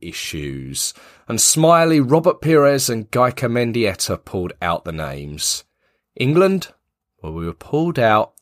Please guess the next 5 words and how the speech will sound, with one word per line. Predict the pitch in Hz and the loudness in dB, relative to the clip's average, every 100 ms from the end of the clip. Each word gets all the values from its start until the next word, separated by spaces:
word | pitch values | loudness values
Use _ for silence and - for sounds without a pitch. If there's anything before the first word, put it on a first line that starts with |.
| - | -6
alongside | 95 104 110 - - 156 131 135 143 - _ _ _ _ _ _ _ _ | -4 -2 -4 -2 2 4 6 4 0 -8 _ _ _ _ _ _ _ _
Hungary, | - - 139 123 110 110 107 110 107 _ _ _ | -20 -2 0 0 0 2 2 2 -4 _ _ _
Germany | 87 - 98 98 92 90 87 87 _ _ _ _ - | -14 -4 0 0 0 -4 -4 -6 _ _ _ _ -8
and | 87 | -6
Italy. | 78 - - 69 71 | -6 -10 -10 -12 -14